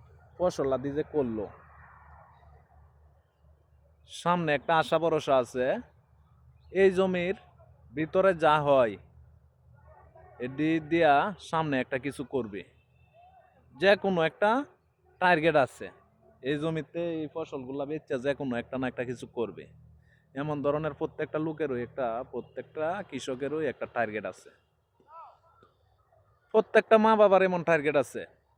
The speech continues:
আমার মা বাবা, সবারই মা বাবা আছে।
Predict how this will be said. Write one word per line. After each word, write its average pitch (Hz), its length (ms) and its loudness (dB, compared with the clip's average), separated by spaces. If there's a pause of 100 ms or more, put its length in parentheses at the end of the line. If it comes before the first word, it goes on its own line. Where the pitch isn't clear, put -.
(1400)
আমার 160 280 -2
মা 180 240 2
বাবা, 160 500 4 (1800)
সবারই 151 460 2
মা 151 180 -2
বাবা 131 300 2
আছে। 92 380 -10